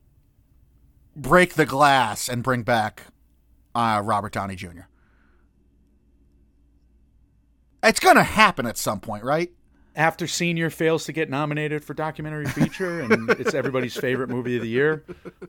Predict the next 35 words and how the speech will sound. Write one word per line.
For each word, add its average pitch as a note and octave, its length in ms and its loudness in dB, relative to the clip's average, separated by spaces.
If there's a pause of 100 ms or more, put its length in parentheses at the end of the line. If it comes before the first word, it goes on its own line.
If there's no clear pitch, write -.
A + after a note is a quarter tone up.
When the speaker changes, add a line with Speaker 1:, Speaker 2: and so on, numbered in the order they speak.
(160)
Speaker 2:
I G#2+ 100 -6
don't B2 160 -4
know. A2 260 -6
I A2 120 -6
think, - 460 -14
<laughs> - 40 -4
I D#3+ 320 -2
think F#3 260 -8
I'm, C3 300 -4
I'm A#2+ 140 -6
hoping B2 360 -4
that A2 140 -6
he A#2 140 -8
goes A2 300 -4
another G#2 280 -8
direction G#2 600 -8 (120)
Speaker 1:
I C4+ 160 10
do F#4 60 0
t-, - 20 4
Speaker 2:
with - 180 2
Speaker 1:
I B3+ 120 8
Speaker 2:
his C4 100 0
Speaker 1:
am G3+ 100 2
Speaker 2:
career B3 240 2
Speaker 1:
too, B2 60 2
Speaker 2:
that A2+ 100 0
Speaker 1:
but - 80 -2
I, C3 240 0
I C#3+ 80 -2
feel G#3+ 220 -4
like D3+ 240 2
there's, B2+ 380 -4
you C#3 80 -4
know, F2+ 200 -10 (800)
Speaker 2:
Mm-hmm. G#2+ 180 -12